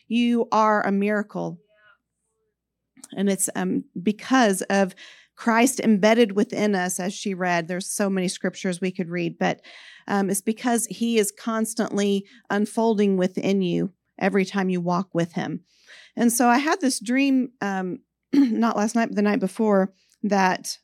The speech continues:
I realized went along with what Tisa talked about today. I had a couple of dreams, but several dreams. But in this dream, there was an older couple,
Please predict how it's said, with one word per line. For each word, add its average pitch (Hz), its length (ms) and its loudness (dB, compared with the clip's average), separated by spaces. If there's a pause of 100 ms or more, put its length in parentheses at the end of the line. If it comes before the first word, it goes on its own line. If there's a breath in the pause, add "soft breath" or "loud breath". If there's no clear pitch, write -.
(120)
I 202 80 -2
realized 202 600 -2 (120)
went 202 260 -2
along 190 320 0
with 180 160 -6
what - 140 -4
Tisa 196 300 -10
talked 185 300 -8
about 175 300 -4
today. 170 380 -6 (100)
I - 20 -2
had 220 140 -2
a 190 60 -6
couple 185 340 -8
of 165 100 -10
dreams, 180 360 -6
but 175 200 -10 (140)
several 170 300 -8
dreams. 170 340 -8 (360 loud breath)
But 202 260 -4 (1040 soft breath)
in 277 140 6
this 277 200 6
dream, 196 460 -2 (320 soft breath)
there 220 300 0
was 208 380 2
an 202 220 -2
older 233 300 2
couple, 180 560 -4